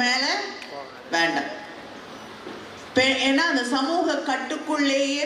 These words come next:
பெண்ணை பார்த்து பார்த்து பழகிய சமூகம், அதை உடைச்சிட்டு அவ வெளியில போகணும்னு நினைச்சா, ஏன்னா மேடையில ஏத்தி வச்சிருவாங்க, ஒரு மரியாதையான இடத்துல உன்னை ஏத்தி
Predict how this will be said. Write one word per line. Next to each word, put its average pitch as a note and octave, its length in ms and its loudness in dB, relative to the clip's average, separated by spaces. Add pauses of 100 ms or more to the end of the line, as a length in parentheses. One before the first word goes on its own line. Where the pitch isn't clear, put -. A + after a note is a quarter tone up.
(120)
பெண்ணை B3 280 0 (140)
பார்த்து A#3+ 320 0 (160)
பார்த்து C4 400 2
பழகிய G3+ 420 0 (120)
சமூகம், F#3 440 -2 (840)
அதை A#3 140 6 (140)
உடைச்சிட்டு D4 480 0
அவ C4 100 2 (140)
வெளியில C4+ 260 2 (160)
போகணும்னு B3+ 540 0
நினைச்சா, A3+ 360 -2 (140)
ஏன்னா C4+ 160 2 (100)
மேடையில D4 380 0 (120)
ஏத்தி C#4+ 260 0
வச்சிருவாங்க, A3+ 480 -2 (100)
ஒரு F3+ 140 2
மரியாதையான A#3+ 640 2 (160)
இடத்துல A3 320 -2
உன்னை G3+ 120 -4 (120)
ஏத்தி G#3+ 180 -4